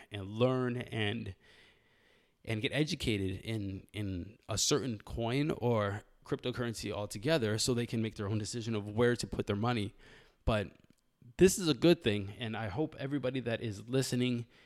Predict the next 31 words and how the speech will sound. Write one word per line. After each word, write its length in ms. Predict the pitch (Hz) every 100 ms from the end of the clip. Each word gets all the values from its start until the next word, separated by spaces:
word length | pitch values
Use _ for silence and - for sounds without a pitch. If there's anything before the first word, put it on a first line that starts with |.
| _ _ _ _ _ _ _ _ _ _ _ _ -
invests 680 | 160 175 107 67 - - -
and, 380 | 113 117 110 107 - _ _ _ _ _ -
and, 360 | 127 123 120 -
and, 260 | 139 123 123
and 360 | 127 120 113 113 _ _ _ _ _ _ _ _ 127
learns 360 | 135 160 147
about 260 | 120 110 113
what 260 | 120 139
crypto 300 | - 139 -
can 200 | 127 117
do 140 | 110 123
for 160 | 107
everybody 380 | 107 107 101 101
in 140 | 92 98
the 60 |
future. 460 | - 117 113 98 - - - - - _ _ - -
There, 360 | - 147 127 117 - - -
this 160 | 143 151
is 80 | 143
my 200 | 127 117
end 240 | - 127
of, 160 | 107 - - - - - _
<laughs> 500 | - - - 101 -
this 140 | 117
is 100 | 123
my 160 | 117 113
end 200 | 120 123
of 100 | 110
the 80 | 110
podcast 520 | 113 113 117 107 110
rant. 400 | 107 110 156